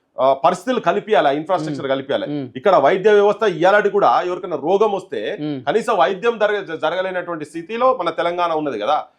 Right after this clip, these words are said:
Speaker 1: So అట్లా in-, రిచెస్ట్, రిచెస్ట్ స్టేట్ కదా అప్పుడు. మన ఇక్కడ నుంచి కోహినూరు వజ్రాల కాడికెళ్ళి ఎత్తుకపోయిన, ఎత్తుకపోయినారు
Speaker 2: అవును.
Speaker 1: కదా.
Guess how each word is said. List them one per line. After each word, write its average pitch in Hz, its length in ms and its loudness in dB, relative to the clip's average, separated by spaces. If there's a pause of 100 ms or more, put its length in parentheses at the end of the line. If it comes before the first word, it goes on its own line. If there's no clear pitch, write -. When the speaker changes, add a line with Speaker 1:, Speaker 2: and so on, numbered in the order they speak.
(260)
Speaker 1:
So 170 60 6
అట్లా 160 500 2
in-, 139 220 -12
రిచెస్ట్, 214 420 -4 (200)
రిచెస్ట్ 202 360 -4
స్టేట్ 190 340 0
కదా 139 100 4
అప్పుడు. 131 340 -2 (300)
మన 156 280 0 (600)
ఇక్కడ 180 200 -2
నుంచి 190 160 -4
కోహినూరు 202 340 4
వజ్రాల 185 340 4
కాడికెళ్ళి 170 420 0
ఎత్తుకపోయిన, 180 400 -2
ఎత్తుకపోయినారు 139 640 -2
Speaker 2:
అవును. - 20 -2
Speaker 1:
కదా. 117 240 0